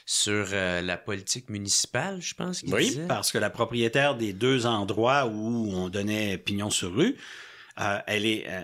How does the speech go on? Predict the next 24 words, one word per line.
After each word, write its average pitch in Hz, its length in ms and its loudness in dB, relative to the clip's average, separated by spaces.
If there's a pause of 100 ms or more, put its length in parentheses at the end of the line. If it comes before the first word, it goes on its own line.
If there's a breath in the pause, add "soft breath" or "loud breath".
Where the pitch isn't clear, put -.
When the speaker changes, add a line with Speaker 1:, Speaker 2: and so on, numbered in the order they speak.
(120)
Speaker 2:
les 98 240 0
allégations 101 640 2
sont, 123 480 -2
elle 104 140 0
a 104 40 4
été 107 220 2
recrutée 135 680 0
par 127 420 -4
les 98 120 -2
services 107 300 0
de 101 60 -2
renseignement 92 480 -2
chinois 101 520 0 (480 loud breath)
et 127 200 4
elle 110 100 2
est 170 60 6
aujourd'hui 113 480 2
conseillère, 117 760 2
euh, 90 560 -6 (320)
à 104 120 -2
la 90 160 -4
ville 113 260 2
de 101 80 -2
Brossard. 92 600 0